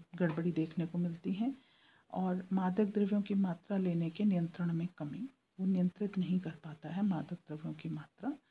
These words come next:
यानी कि alcohol, अ, उम,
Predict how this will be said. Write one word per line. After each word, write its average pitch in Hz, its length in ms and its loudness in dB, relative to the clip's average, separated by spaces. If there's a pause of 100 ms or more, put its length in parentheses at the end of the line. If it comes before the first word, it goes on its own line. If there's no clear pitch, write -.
(280)
यानी 156 180 -4
कि 165 400 -12
alcohol, 175 480 -4 (440)
अ, 156 180 -6 (240)
उम, 147 360 -6